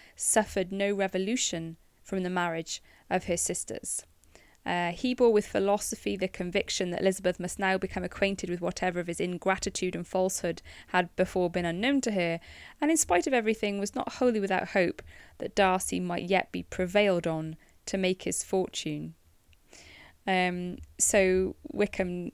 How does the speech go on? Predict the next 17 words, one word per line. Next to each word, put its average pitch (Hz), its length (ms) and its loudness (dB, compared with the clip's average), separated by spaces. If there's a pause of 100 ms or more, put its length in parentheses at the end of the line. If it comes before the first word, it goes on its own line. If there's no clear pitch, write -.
(920)
thinks - 420 0
he 208 140 0
still 196 300 2
might 180 240 -2
stand 190 300 0
some 175 180 -4
kind 175 160 -4
of 175 80 -6
chance - 460 -2
of, 180 260 -4
of 190 140 -2
making 180 340 -4
a 170 60 -6
fortune - 440 -2
out 170 140 -2
of 165 140 -10
Darcy. 190 580 0